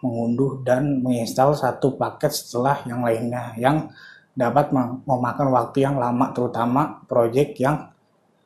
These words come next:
dengan banyak dependensi. P N P M dikembangkan untuk mengatasi masalah ini dengan menggunakan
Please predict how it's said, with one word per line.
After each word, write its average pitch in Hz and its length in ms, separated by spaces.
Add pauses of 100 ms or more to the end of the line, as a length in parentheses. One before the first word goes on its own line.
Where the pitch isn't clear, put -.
(160)
dengan 131 680
banyak 131 600
dependensi. 117 560 (1160)
P - 40
N 127 160
P 127 80
M 156 160
dikembangkan 131 560
untuk 156 280
mengatasi 131 440
masalah 123 320
ini 117 400
dengan 120 320
menggunakan 117 480